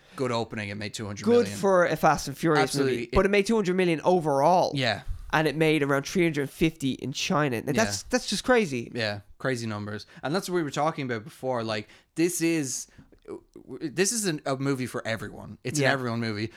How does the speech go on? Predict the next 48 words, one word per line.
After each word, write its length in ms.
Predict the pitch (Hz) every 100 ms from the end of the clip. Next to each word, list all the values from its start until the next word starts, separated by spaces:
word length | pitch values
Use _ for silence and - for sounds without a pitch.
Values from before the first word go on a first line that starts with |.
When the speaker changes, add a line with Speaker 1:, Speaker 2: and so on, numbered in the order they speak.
| -
Speaker 1:
But 100 | 139
when 180 | 139 143
you 120 | 135
watch 360 | 131 151 165 -
it, 140 | 117
and 200 | 117 113
we've 380 | 120 131 113 - _
coined 320 | - 135 127
the 40 | 110
phrase, 460 | - 117 110 98
"It's 200 | - -
a 40 | -
China 360 | - 110 120
movie" 460 | 123 131 135 143 143
in 140 | 123 120
Speaker 2:
A 60 | 131
Speaker 1:
this. 120 | 151
Speaker 2:
China 240 | 139 131
movie. 300 | 123 120 120
Speaker 1:
This 240 | 110 175 175
is 140 | 151
a 60 | 143
China 400 | - 139 135 123
movie, 420 | 117 113 110 104 _ -
but 120 | 127
it's 140 | 123
also 320 | 139 143 135
a 40 | 123
movie 320 | 123 120 113
for 380 | - 107 104 101 -
everyone. 220 | 123 - 135
Speaker 2:
Everyone. 260 | 131 123 - -
Speaker 1:
I 140 | 127
don't 220 | 127 185
see 160 | - 160
anyone 340 | 131 135 123 113
not 160 | 107
liking 320 | 104 98 107
this. 280 | 104 101 - _ _ _ _ _ -
Speaker 2:
But 100 | -
sorry 360 | - 160 185 175
to 180 | 170
cut 240 | 156 170 139
you 120 | 143
off. 160 | 139 -
Speaker 1:
It's 120 | 143
Speaker 2:
My, 60 |
Speaker 1:
all 60 | 139